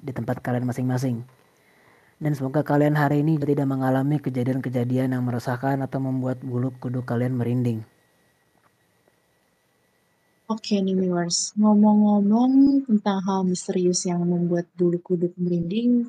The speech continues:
Speaker 2: tentu selalu menarik ya bagi sebagian besar orang, terutama orang Indonesia.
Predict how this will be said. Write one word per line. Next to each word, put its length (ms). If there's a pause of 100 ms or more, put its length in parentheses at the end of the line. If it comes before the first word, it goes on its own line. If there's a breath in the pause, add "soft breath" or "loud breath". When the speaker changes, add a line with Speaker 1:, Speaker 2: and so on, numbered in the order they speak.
Speaker 2:
tentu 400 (240)
selalu 240
menarik 400
ya 160
bagi 240
sebagian 480
besar 480
orang, 560
terutama 560
orang 240
Indonesia. 480